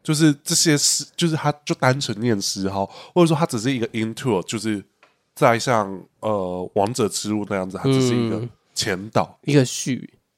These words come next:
Speaker 1: 对，可是我告诉你，迷样的城会让我这么的喜欢，是因为他用就是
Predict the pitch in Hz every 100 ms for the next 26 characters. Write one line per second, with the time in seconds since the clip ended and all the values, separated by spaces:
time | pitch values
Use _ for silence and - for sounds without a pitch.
0 | _ _ _ 151 113 113 151 151 131 -
1 | - _ - 131 160 160 101 85 _ _
2 | _ _ _ _ _ _ - 123 180 165
3 | 139 - - 92 95 160 165 143 98 90
4 | - 143 110 92 92 85 - 104 87 95
5 | 101 107 - 107 101 107 - - - -
6 | 127 135 143 101 87 _ _ _ _ _
7 | - - - - 151 131 127 117